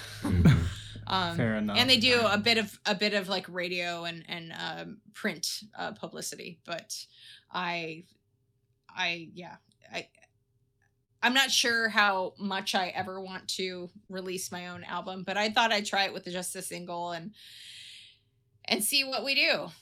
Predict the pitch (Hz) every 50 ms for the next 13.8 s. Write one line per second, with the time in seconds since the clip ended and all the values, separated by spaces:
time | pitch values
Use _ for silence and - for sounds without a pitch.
0 | _ - 202 202 202 190 185 220 240 262 - - 190 185 185 180 185 156 147 190
1 | - - - - - _ _ _ _ _ - 208 196 190 190 190 185 190 190 185
2 | 180 180 180 185 175 - _ 220 247 269 240 208 185 175 - - _ _ _ _
3 | _ _ _ - 233 285 311 285 320 320 - 330 320 285 226 185 185 208 233 233
4 | 285 269 269 269 269 262 240 214 185 175 - - - 180 175 170 151 156 - -
5 | - - - _ _ - - - - - - 85 85 92 95 92 - - - -
6 | - - - - - - - - - - - 151 104 95 - - - - - -
7 | - - - - - - - - - - - - 92 98 135 151 - - 104 98
8 | 95 85 78 69 71 76 87 - - - 78 67 67 - - - - - - -
9 | - 95 98 98 - 85 78 76 73 76 - - - - - 143 127 - 202 202
10 | - 202 165 - - - 85 82 80 78 78 - - - - - - - - -
11 | - - - - - 110 127 - - - - 92 107 113 - - 90 76 73 71
12 | - - - - - - - - - - - 127 - - 180 175 175 - 170 -
13 | - 185 175 - - 165 - - 160 151 - - 123 120 127 123